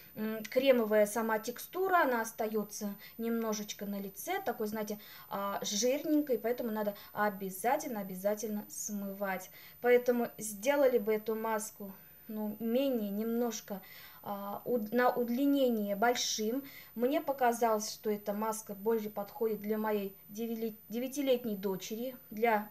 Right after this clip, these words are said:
маленьки-, маленького вообще лица.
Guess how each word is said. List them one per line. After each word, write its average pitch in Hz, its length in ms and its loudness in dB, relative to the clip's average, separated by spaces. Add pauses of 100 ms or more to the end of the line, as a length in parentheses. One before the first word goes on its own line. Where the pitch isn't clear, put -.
маленьки-, 190 800 -4
маленького 208 580 -2
вообще 196 400 -8
лица. 226 640 -2